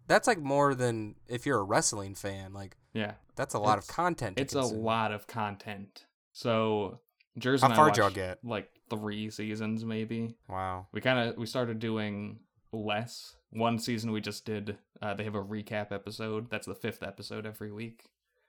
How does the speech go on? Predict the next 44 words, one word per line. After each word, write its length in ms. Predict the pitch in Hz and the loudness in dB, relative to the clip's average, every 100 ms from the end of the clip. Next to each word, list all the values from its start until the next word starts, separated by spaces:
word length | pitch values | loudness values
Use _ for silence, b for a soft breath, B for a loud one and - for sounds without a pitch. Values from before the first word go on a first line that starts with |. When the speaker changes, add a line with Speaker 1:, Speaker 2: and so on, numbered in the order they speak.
| _ _ | _ _
Speaker 2:
where 100 | 107 | -8
they 60 | 101 | -4
do, 120 | 101 | -2
like, 140 | 98 101 | -2 -4
a 40 | |
recap 440 | 101 104 101 107 | -4 -6 -6 -8
of 100 | 104 | -6
that 160 | 107 98 | -8 -6
week, 240 | 104 107 | -8 -8
and 160 | - 101 | -8 -8
then 140 | 101 | -8
they 220 | 101 107 104 | -8 -10 -6
give 80 | 113 | -2
Speaker 1:
Okay, 180 | 107 98 | -2 -2
Speaker 2:
some, 140 | 98 95 | -6 -6
like, 180 | 85 | -6
Speaker 1:
that 60 | 104 | -4
Speaker 2:
"Here's 60 | 131 | -4
Speaker 1:
makes 120 | 127 | -2
Speaker 2:
some 140 | 104 95 | -6 -6
Speaker 1:
sense. 140 | - - | -10 -8
Speaker 2:
clips 280 | 123 101 - | -6 -6 -6
that 120 | 92 | -4
didn't 260 | 117 107 107 | -2 -2 -4
make 220 | 107 - | -6 -6
the 60 | |
full 260 | 101 123 113 | -2 2 2
episodes." 720 | 120 107 - 90 92 - - _ _ _ - | 0 -2 -10 -12 -14 -20 -20 _ _ _ 0
Speaker 1:
Are 100 | 127 | 6
Speaker 2:
So 60 | 143 | 6
Speaker 1:
those 140 | 147 | 6
skippable? 720 | - - 113 123 113 120 123 | 6 4 2 0 4 2 2
Can 100 | - | -2
you 60 | 110 | -4
just, 180 | 110 110 | -2 0
like, 280 | 104 95 - | -2 -4 -8
like, 200 | 101 92 | -10 -8
"Ugh, 240 | 104 95 - | -10 -10 -12
no 100 | 104 | -12
one 80 | 98 | -10
needs 140 | 98 95 | -8 -6
to 80 | 95 | -6
watch 240 | 95 95 | -8 -10
that"? 240 | 104 104 | -10 -12